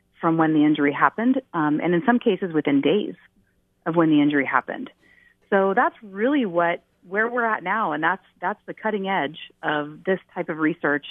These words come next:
Um, and what's exciting about the program that's there in Hawaii is that Queens Medical Center has really been on the forefront of this. And, um,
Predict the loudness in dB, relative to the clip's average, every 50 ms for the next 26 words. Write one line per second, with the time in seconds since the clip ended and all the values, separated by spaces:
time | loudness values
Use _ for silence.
0 | -12 -6 -2 0 2 2 2 0 -2 -4 -4 -6 -8 -4 0 0 2 2 2 0
1 | 0 0 -2 -2 -2 -4 -6 -4 -2 -2 0 0 -2 0 2 2 2 2 0 -2
2 | -6 -14 -18 _ -4 -4 -2 0 0 0 0 -2 -4 -6 -8 _ _ -6 -4 -2
3 | -2 -2 -2 -4 -6 -14 _ _ _ _ _ _ -8 -6 -4 0 2 4 4 4
4 | 2 0 -2 -4 -4 -6 -8 -4 -2 -2 -2 -2 -2 -6 _ _ _ _ _ _
5 | _ _ _ -4 0 0 0 2 2 2 2 2 0 -2 -2 0 0 0 0 0
6 | -2 -2 0 0 0 0 0 0 2 2 0 0 -4 -2 -2 -2 -2 0 -2 -2
7 | -2 -2 -4 -4 -4 -4 -4 -4 -10 -18 -20 _ _ _ _ _ -2 0 2 2
8 | 2 2 0 -2 -2 -2 -2 0 0 -2 -2 -4 -6 -8